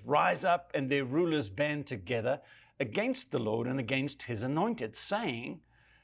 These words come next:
'Let us break off their chains and throw off their fetters.'" This is a general push from those who don't believe, who have no relationship with God,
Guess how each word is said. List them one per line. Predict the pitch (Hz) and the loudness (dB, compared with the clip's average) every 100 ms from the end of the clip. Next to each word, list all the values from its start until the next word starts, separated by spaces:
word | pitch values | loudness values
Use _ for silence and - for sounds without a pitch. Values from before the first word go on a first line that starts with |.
| _ - | _ 0
'Let | 175 214 | 2 4
us | 202 - | 0 -6
break | 98 87 160 202 185 | -4 4 6 6 4
off | 180 - | 2 2
their | 151 | 0
chains | 147 - 131 123 123 123 - - _ _ - | 0 -2 -2 -2 -2 -4 -8 -16 _ _ -8
and | 110 107 | -8 0
throw | 139 147 | 6 8
off | 139 135 - | 8 4 2
their | 120 117 | -2 0
fetters.'" | - 113 - - - - _ _ _ _ _ | -4 -6 -6 -10 -12 -18 _ _ _ _ _
This | 131 208 | 0 2
is | 202 180 | 4 4
a | - 156 | 6 6
general | 101 143 175 170 160 | 4 2 4 4 2
push | 160 151 131 | 4 4 4
from | - 135 | -2 -2
those | 127 147 156 147 - - - | 6 8 8 4 -4 -16 -10
who | - 151 | -4 4
don't | 147 151 151 | 6 8 6
believe, | 123 110 120 123 - | -2 -4 -6 -10 -4
who | 135 | 4
have | 147 131 | 4 4
no | 143 | 4
relationship | 143 139 143 143 131 131 - | 2 4 2 2 -4 -6 -4
with | 147 | -4
God, | - 110 123 120 | 0 4 4 2